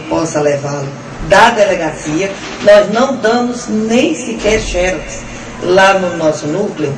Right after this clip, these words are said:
porque hoje, atualmente, nosso núcleo chama-se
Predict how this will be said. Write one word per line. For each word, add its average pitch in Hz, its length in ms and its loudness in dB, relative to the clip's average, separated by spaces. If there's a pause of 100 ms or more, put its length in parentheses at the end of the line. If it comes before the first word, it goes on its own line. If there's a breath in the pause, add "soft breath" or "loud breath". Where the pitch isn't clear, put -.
(260 loud breath)
porque 175 460 0 (180)
hoje, 233 320 4
atualmente, 180 600 -2
nosso 170 280 -6
núcleo 175 280 -6
chama-se 151 520 -4